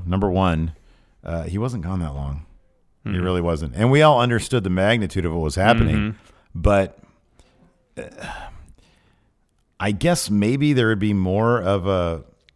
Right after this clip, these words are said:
Speaker 1: more of a honeymoon period for him amongst fans. I'm not booing the guy, but amongst fans, if, look, obviously it was a dire thing that he went through, but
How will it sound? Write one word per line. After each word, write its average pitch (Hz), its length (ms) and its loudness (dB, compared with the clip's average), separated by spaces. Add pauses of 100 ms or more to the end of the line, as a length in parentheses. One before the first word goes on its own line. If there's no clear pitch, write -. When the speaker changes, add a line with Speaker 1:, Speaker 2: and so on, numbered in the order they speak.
(460)
Speaker 1:
more 107 280 0
of 117 60 0
a 101 120 0
honeymoon 123 420 0
period 160 340 -2
for 196 180 -4
him 226 220 -2 (960)
amongst 117 400 -2
fans. 82 320 -2
I'm 90 100 -2
not 80 180 -4
booing 67 200 -14
the - 60 -18
guy, - 260 -16 (460)
but 110 100 -2
amongst 107 320 0
fans, 87 680 -2 (640)
if, - 640 -6 (580)
look, 87 360 -4
obviously 95 480 -4
it 92 40 -4
was 85 160 -8
a 82 60 -6
dire 80 480 -4
thing 82 300 -4
that 80 100 -4
he 76 60 -4
went 82 220 -4
through, 143 340 -4 (800)
but 90 560 -4